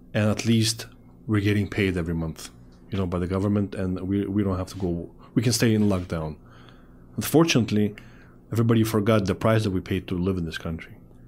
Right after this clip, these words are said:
you know? I love this country. This is my home, and I'm sure it's yours too.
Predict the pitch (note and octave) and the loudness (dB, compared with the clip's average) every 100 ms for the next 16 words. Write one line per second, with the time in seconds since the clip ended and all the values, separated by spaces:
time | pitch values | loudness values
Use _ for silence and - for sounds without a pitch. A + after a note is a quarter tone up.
0 | - F#2 F2 G2 - - - - - - | -12 -8 -6 -6 -10 -20 -20 -20 -12 -2
1 | G2 F#2 F#2+ F2+ E2+ - F2+ D#2 E2+ F#2 | 0 2 0 0 -4 -6 -6 -8 -4 -2
2 | G2 F#2 E2 E2 D#2+ F2+ E2 E2+ F2 - | 0 -2 -4 -4 -4 -6 -4 -4 -4 -4
3 | F2+ D#2 - E2 E2 - E2+ E2 | -4 -6 -6 -4 -6 -8 -10 -10